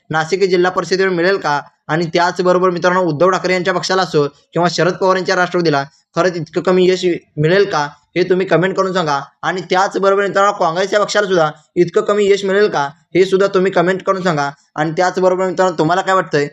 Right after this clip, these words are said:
कोणत्या पक्षाची सत्ता ही नाशिक जिल्हा परिषदेवर येईल आणि कोणत्या पक्षाला नेमके किती जागा मिळणार आहेत, हे तुम्हाला काय वाटतं, हे तुम्ही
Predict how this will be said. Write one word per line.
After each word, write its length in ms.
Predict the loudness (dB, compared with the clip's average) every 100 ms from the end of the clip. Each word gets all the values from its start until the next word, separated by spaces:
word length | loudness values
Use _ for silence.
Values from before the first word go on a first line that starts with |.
| _ _
कोणत्या 340 | 0 0 0
पक्षाची 280 | -2 0 -2
सत्ता 240 | -4 -2 0
ही 380 | 2 2 -2 _
नाशिक 280 | -6 -2 -2
जिल्हा 260 | 2 2 2
परिषदेवर 420 | 0 2 2 0
येईल 280 | 0 -2 -6 -12 _ -6
आणि 180 | -4
कोणत्या 420 | -4 -2 0 0 -2
पक्षाला 260 | 0 0
नेमके 220 | -2 -2
किती 260 | -2 0 2
जागा 180 | 2 0
मिळणार 220 | -2 -2
आहेत, 160 | -2 -4 -10 -4
हे 60 | -2
तुम्हाला 360 | 0 0 0 2
काय 140 | 2
वाटतं, 240 | 2 2
हे 100 | 2
तुम्ही 360 | 2 -2 -2